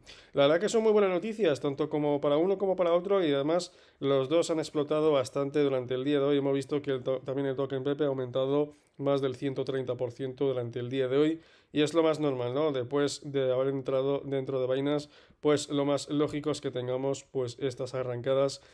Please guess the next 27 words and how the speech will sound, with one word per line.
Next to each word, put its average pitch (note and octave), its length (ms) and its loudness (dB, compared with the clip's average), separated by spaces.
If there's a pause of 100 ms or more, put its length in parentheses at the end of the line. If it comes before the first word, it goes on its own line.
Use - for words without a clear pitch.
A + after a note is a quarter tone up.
(160)
en D3 160 2
los C3+ 100 0
precios, D#3 540 2
y D#3 100 0
aún C#3+ 240 4
se D#3 140 2
prevé C#3+ 280 4
que C#3 140 0
va B2+ 140 2
a - 20 2
haber C3+ 340 2
un D3+ 220 0
aumento C3+ 420 0
mayor C3+ 420 0 (280)
dentro C#3 460 0
de B2+ 100 -2
dichos B2+ 300 -6
precios, D#3 420 2
porque F3+ 440 0 (340)
Binance E3+ 400 2
cuando E3+ 260 0
en-, D#3+ 300 0
en-, D3+ 260 0
enumera D#3 520 4
un, D3+ 440 0
un D#3 180 -2
token, E3 440 2